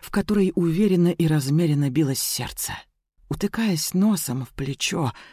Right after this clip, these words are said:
прикрывая на миг глаза, чтобы спрятаться от всех горестей,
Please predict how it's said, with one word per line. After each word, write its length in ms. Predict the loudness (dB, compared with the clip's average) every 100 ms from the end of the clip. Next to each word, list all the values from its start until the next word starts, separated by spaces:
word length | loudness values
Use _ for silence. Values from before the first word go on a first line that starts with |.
| -12
прикрывая 580 | -2 -2 0 -2 0 2
на 160 | 2 2
миг 220 | 2 2
глаза, 500 | 0 0 0 0 -2
чтобы 240 | -4 -4
спрятаться 640 | -4 -4 -6 -4 -6 -8 -8
от 100 | -10
всех 320 | -8 -4 -4
горестей, 720 | -2 -2 0 -4 -6 -12 -14